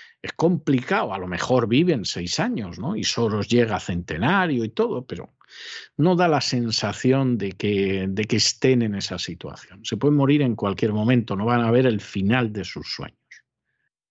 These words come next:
No solo eso, se llegaría al dos mil treinta muy lejos de los objetivos de la agenda globalista. Y precisamente por eso hay que acabar con Donald Trump.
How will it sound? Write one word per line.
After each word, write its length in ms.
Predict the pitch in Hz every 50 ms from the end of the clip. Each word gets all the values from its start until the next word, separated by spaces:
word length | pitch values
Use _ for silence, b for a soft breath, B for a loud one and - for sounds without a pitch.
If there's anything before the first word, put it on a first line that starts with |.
| _ _ _ _
No 100 | - 135
solo 340 | 131 - 156 143 139 139 151
eso, 320 | 156 139 - - 85 - - _
se 180 | - - 101
llegaría 400 | 90 98 95 101 104 113 123 139
al 140 | 135 131 117
dos 220 | 117 117 107 - 120
mil 200 | 117 120 117 117
treinta 640 | - 139 143 143 143 143 - - 151 165 175 B B B B B B B B
muy 280 | - 110 120 123 131
lejos 560 | 123 131 147 170 160 - - - 127 113 - -
de 80 | 104
los 180 | 101 101 - -
objetivos 580 | 95 - - 101 98 92 - 123 120 123 110
de 100 | 117 98
la 80 | 87 -
agenda 360 | - - 110 98 92 87 85
globalista. 720 | 87 85 85 85 76 78 76 - - - - - - - - _
Y 80 | -
precisamente 760 | - - - - - 151 156 143 196 202 165 156 151 147 151
por 180 | 139 139 135 143
eso 140 | 139 - -
hay 80 | -
que 80 | 107 98
acabar 380 | 90 - 95 95 110 113 -
con 240 | - - - 78 -
Donald 340 | - 80 76 - - - -
Trump. 220 | - - - -